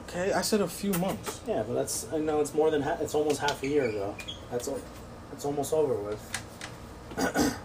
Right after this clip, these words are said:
Speaker 2: But I mean, 'cause music, unfortunately, today, it's in and out, just like fucking, you know, just like whatever. Music's
Speaker 1: Yeah.
Speaker 2: in and out. You know, something that came out earlier this year is not being listened to at this very moment.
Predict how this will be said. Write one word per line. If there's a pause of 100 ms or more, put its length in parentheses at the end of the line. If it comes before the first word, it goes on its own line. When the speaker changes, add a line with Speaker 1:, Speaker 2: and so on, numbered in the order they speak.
(160)
Speaker 2:
But
I
mean, (320)
'cause
music,
unfortunately,
today, (680)
it's
in
and
out, (240)
just
like
fucking, (460)
you
know, (920)
just
like (180)
whatever. (640)
Music's
Speaker 1:
Yeah.
Speaker 2:
in
and
out.
You
know, (180)
something
that
came
out (100)
earlier
this
year (600)
is
not
being
listened
to
at
this
very
moment.